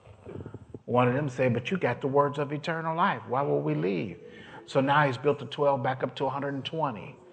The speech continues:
And he's saying, "I'm gonna go away, and when I do, you stay in this place, because this is where God has chosen," listen,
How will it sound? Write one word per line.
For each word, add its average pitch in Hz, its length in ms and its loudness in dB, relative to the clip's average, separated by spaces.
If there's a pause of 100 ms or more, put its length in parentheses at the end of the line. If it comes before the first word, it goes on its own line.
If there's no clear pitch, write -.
(340)
And 127 140 2
he's 127 160 4
saying, 135 340 4
"I'm 135 200 2
gonna 147 180 0
go 139 220 0
away, 143 480 0
and 123 120 -2
when 117 140 -4
I 127 120 0
do, 131 440 -4 (680)
you 117 200 -2
stay 139 880 0
in 131 260 -2
this 131 300 -2
place, 113 680 -6 (440)
because 110 380 -2
this 131 220 -4
is 131 140 -4
where 117 160 0
God 120 380 0
has 117 240 -2
chosen," 127 640 0 (240)
listen, 104 360 -4